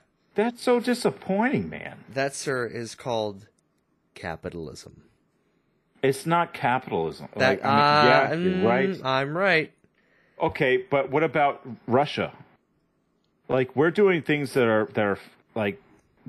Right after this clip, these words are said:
Speaker 1: borderline fascist.
Speaker 2: Yeah, well, I mean, if
Speaker 1: Like
Speaker 2: you, what's that weird, that weird thing? It's like, um, politics isn't really a line; it's more of a loop, where, like, you go far enough one
Speaker 1: Yeah.
Speaker 2: way, it starts to look like the other side.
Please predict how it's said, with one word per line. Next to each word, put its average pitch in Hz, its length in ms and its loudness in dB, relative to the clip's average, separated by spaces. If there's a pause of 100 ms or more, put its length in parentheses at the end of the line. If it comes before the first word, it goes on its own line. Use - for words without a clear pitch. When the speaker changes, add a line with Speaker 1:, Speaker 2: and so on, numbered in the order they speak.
(160)
Speaker 1:
borderline 123 640 0
fascist. - 800 -4 (1300)
Speaker 2:
Yeah, 135 260 2 (100)
well, 131 360 2 (140)
I 147 60 -4
mean, 143 240 -2
if 143 80 -2
Speaker 1:
Like 117 180 2
Speaker 2:
you, 147 60 -14 (540)
what's 147 340 -6
that 151 180 2
weird, 147 360 -2 (460)
that 139 120 -2
weird 143 280 -2
thing? 147 180 0
It's 135 180 -6
like, 117 240 -2 (280)
um, 98 560 -4 (480)
politics 135 720 -4 (640)
isn't 131 200 -6
really 120 200 -6
a 107 80 -2
line; 104 340 -2
it's 107 160 -10
more 120 180 -6
of 101 80 -10
a 104 40 -10
loop, 101 400 -10 (720)
where, 107 180 -2
like, 95 240 -4
you 113 100 -10
go 123 220 -2
far 120 240 -2
enough 113 240 -6
one 117 140 -2
Speaker 1:
Yeah. 113 80 -2
Speaker 2:
way, 113 120 0
it 98 100 -6
starts 110 300 -8
to 123 80 -14
look 120 160 -12
like 110 180 -8
the 110 80 -6
other 110 160 -6
side. 117 360 -8